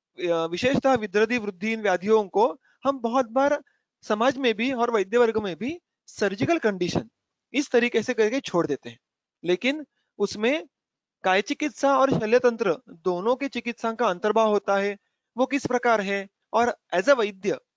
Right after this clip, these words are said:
आप और हम इन निदानों को करके हमारे चिकित्सा विस्तार को कैसे बढ़ा पाएंगे, ये हमारे इस अध्यायों के अध्ययन का प्रयोजन होने वाला है। दूसरी बात क्रम की है। तो आज तक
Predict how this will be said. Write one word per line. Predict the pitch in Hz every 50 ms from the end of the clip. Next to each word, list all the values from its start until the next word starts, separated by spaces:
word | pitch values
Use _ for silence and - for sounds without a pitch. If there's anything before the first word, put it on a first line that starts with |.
| _ -
आप | 185 202 220 -
और | 240 240 214
हम | 190 190 190 214 285 339 - _ _ _ _ _ _ _ _ -
इन | 214 254 294 320 302 - _ 196
निदानों | 202 190 214 233 240 254 247 233
को | 262 262
करके | 262 226 190 170 - - 175 208 269 330 - _ _ _ _ -
हमारे | 180 175 185 196 226 254 254
चिकित्सा | - - 202 - 240 254 - - - 254
विस्तार | 226 214 - - 226 220
को | 233 254
कैसे | 254 254 247 254 285
बढ़ा | 240 240 233 233
पाएंगे, | 226 220 208 196 190 185 180 175 180 180 180 - _ _ _ _ -
ये | 254 277
हमारे | 226 208 208 208 202 196 208 247 294 330 - _ _ _ _ -
इस | 233 240 214
अध्यायों | - 190 180 180 175 196 208 214 214 214
के | 226 240
अध्ययन | 262 277 269 - - 180 175 160 190 196 208 208 208
का | 208 233
प्रयोजन | - 196 185 180 175 208 208
होने | 190 190 185 190
वाला | 185 180 180 185
है। | 185 202 247 320 - _ _ _ _ _ _ _ _ _ _ _ _ _ _ -
दूसरी | 208 262 247 - 294 302
बात | 262 262 269 277 -
क्रम | - 233 226 220 220
की | 208 - 190 156
है। | 135 120 - _ _ _ _ _ _ _ _ -
तो | 214 226 226
आज | - - - 175 180 190 196 -
तक | - 247 240 247 -